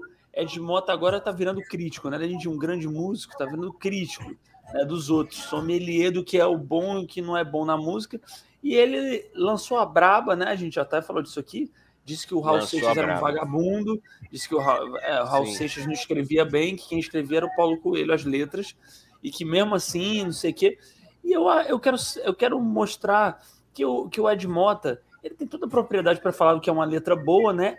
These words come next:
Speaker 1: Min, Alerquim, é,
Speaker 2: Sim.
Speaker 1: quero ser seu rei, um rei momo, Poseidon, é maravilhoso, né? Realmente ele
Speaker 2: Não,
Speaker 1: tem toda a propriedade pra
Speaker 2: Poseidon
Speaker 1: falar.
Speaker 2: não, amigo, é sem trono, sem dono.
Speaker 1: Sem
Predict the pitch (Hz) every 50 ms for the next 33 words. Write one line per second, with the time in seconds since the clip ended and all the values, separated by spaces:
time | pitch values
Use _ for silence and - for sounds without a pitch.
0 | - 170 156 170 185 214 247 330 339 - - 160 160 170 165 160 - - - 175
1 | 185 214 285 311 277 _ _ _ - - _ _ _ _ _ - - - - _
2 | - - 131 131 131 131 123 120 117 117 - - - - - - - 190 143 147
3 | 160 160 156 156 - - 175 165 - - 180 160 147 139 143 147 147 151 180 220
4 | 226 220 214 202 175 165 190 196 202 190 170 165 165 170 185 208 214 220 247 233
5 | - - 196 185 - - - 180 165 147 135 147 165 233 262 - - - 339 440
6 | 453 427 392 262 - 190 147 135 131 120 110 107 104 107 120 139 151 151 135 123
7 | 165 196 208 185 185 196 196 - 262 226 214 190 - - 190 202 190 180 - -
8 | 208 208 214 254 240 208 - - 180 139 120 156 151 107 127 147 170 180 170 156
9 | 151 147 139 127 123 117 113 107 95 101 98 95 - - - - - - 131 139
10 | 147 127 _ - 117 117 120 120 113 104 98 - - - 117 107 104 92 95 95
11 | 101 110 110 104 98 92 87 - 214 202